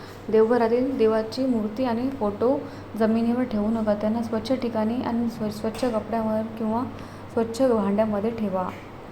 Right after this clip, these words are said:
देव स्वच्छ करण्यासाठी अमावस्या आणि, अं, तिथी अ-, अतिशय, अतिशय महत्त्वाची मानली जाते. त्याचबरोबर, अं, एकादशीला देव स्वच्छ करू शकतो आणि प्रत्येक सणाच्या दिवशी आपण देव स्वच्छ करू शकतो.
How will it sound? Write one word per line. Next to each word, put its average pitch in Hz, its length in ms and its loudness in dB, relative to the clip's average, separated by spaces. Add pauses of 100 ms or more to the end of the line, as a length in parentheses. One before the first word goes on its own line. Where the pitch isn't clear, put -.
(1400)
देव 240 180 4
स्वच्छ 226 300 -2
करण्यासाठी 226 640 -2
अमावस्या 226 600 0
आणि, 220 260 2 (500)
अं, 202 260 0 (200)
तिथी 247 360 -2
अ-, - 160 2
अतिशय, 220 460 -2
अतिशय 240 420 -2
महत्त्वाची 233 760 -2
मानली 214 340 2
जाते. 202 340 -2
त्याचबरोबर, 220 520 0 (540)
अं, 196 100 -2
एकादशीला 226 640 0
देव 226 200 4
स्वच्छ 214 300 -2
करू 240 240 0
शकतो 202 360 -6
आणि 208 180 -2
प्रत्येक 233 380 -2
सणाच्या 220 360 -2
दिवशी 214 280 -4
आपण 220 300 -4
देव 214 180 -2 (520)
स्वच्छ 208 260 -6
करू 226 280 -4
शकतो. 196 420 -10